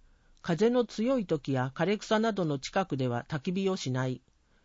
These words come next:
空気が乾燥している時は、火元を離れる前に確実な消火の実施と残り火の確認をする。タバコの吸い殻は必ず消して投げ捨てしない。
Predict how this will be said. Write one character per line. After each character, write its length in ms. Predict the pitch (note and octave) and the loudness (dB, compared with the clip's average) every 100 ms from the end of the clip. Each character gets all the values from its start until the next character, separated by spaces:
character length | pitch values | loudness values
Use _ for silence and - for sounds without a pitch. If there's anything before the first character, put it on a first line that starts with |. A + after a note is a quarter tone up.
| _ _ _ - | _ _ _ 0
空 200 | C4+ B3+ | 2 2
気 160 | F#3+ | 0
が 160 | D3 C#3+ | 0 0
乾 200 | F#3 G3+ | 0 0
燥 260 | G3+ G3+ G3+ | 0 0 0
し 80 | |
て 140 | - F#3 | 0 0
い 80 | F#3+ | 0
る 120 | G3 | -2
時 280 | F#3+ F3+ C3 | -2 -2 -2
は、 180 | B2 | -2
火 140 | B2+ D#3+ | 0 0
元 340 | G3 G#3 G#3 | 2 2 0
を 60 | G3+ | 0
離 240 | F#3+ G3+ | 0 0
れ 120 | A3+ | 0
る 120 | G#3 D3 | 0 0
前 240 | D3 C3 | -2 -2
に 180 | A#2 - | -4 -6
確 300 | - D3+ G#3 | -4 -2 -2
実 300 | A3 G3 G3+ | -2 -2 -2
な 120 | G3+ | -2
消 240 | G3+ F#3+ F#3 | 0 -2 0
火 120 | F#3+ | 0
の 160 | F#3 | 0
実 380 | D#3 D#3 C#3+ - | 0 -4 -4 -8
施 60 | - | -2
と 180 | D#3 - | -2 0
残 300 | D#3+ D#3 A3 | -2 0 0
り 120 | A3+ | 0
火 120 | F#3 | 0
の 120 | C#3+ A#2 | -2 -2
確 300 | B2 B2 E3 | -4 -2 0
認 240 | E3+ D3+ | 2 0
を 80 | D3 | -4
す 160 | - | -6
る。 180 | A#2+ A#2+ _ _ _ - _ _ _ _ _ _ | -8 -8 _ _ _ -20 _ _ _ _ _ _
タ 100 | E3 | 0
バ 140 | G3 G#3 | 0 2
コ 100 | A#3 | 2
の 140 | A3 | 2
吸 180 | - G#3 | 0 0
い 100 | G3+ | 0
殻 220 | G3 G3 | 0 2
は 200 | F#3 F3 - | 2 0 0
必 100 | D#3 | 0
ず 400 | F#3+ G#3 G3 F#3+ | 2 0 -2 -4
消 180 | - C3+ | -4 -4
し 160 | - | -2
て 160 | E3 C#3+ D3 | -2 -2 -2
投 120 | D3 | -2
げ 140 | F#3 | -2
捨 120 | F#3+ - | -4 -4
て 140 | F3+ | -4
し 160 | - B2 | -2 -4
な 140 | B2+ | -2
い。 140 | A#2+ | -4